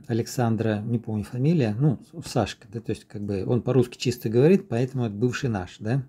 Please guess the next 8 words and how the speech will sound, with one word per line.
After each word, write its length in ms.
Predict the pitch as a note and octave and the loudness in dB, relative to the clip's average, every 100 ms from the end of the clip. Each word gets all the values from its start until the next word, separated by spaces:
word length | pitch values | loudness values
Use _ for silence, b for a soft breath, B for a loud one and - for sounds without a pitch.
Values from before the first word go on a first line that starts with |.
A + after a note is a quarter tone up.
| _ | _
но 120 | G#2+ | -6
теперь 380 | G#2 - B2+ D3+ | -6 0 2 4
он, 280 | A#2+ B2+ C3 b b b b A#2 | 4 2 0 b b b b -10
э, 320 | G#2+ G#2 G#2 G#2 _ _ | -8 -8 -10 -16 _ _
возвысился 920 | C#3 A#2+ A2+ A2+ F2+ C#3 D3 A#2+ A#2 | -16 -2 4 4 6 2 2 -2 -2
до 100 | G2+ | -2
посла 480 | - G#2 - A#2+ D3 | -4 -6 -2 -2 0
Израиля. 600 | A2 G2+ G2+ C#3 G#2 F#2 | -2 -2 -2 0 -2 -6